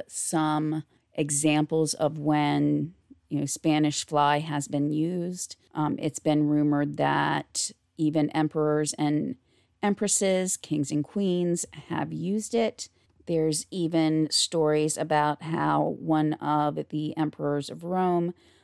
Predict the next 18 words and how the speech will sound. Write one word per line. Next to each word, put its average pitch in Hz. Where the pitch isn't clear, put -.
um, 147
Augustus 151
Caesar, 170
that -
his 165
wife 156
actually 147
used 151
the 151
aphrodisiac 156
effects -
to 160
provoke 196
some 160
people 156
into 151
some 147
rather 151